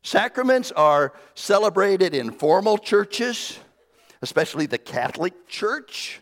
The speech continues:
And a sacrament is a visible sign instituted by Jesus to confer grace or divine life on those who worthily receive it,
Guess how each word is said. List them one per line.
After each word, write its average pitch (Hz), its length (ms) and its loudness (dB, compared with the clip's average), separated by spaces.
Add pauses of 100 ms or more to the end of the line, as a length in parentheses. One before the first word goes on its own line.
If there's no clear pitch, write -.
(580)
And 185 120 2
a 190 80 2
sacrament 196 800 2 (220)
is 165 160 0
a 180 60 2
visible 285 460 2
sign 185 500 0
instituted 214 380 -8
by 185 180 4
Jesus 175 500 -6
to 190 100 -8
confer 320 560 -2
grace 247 560 2
or 180 160 0
divine 202 440 2
life 196 360 4
on 175 160 0
those 185 240 4
who 165 140 -6
worthily 220 480 2
receive 190 480 -6
it, 165 100 -4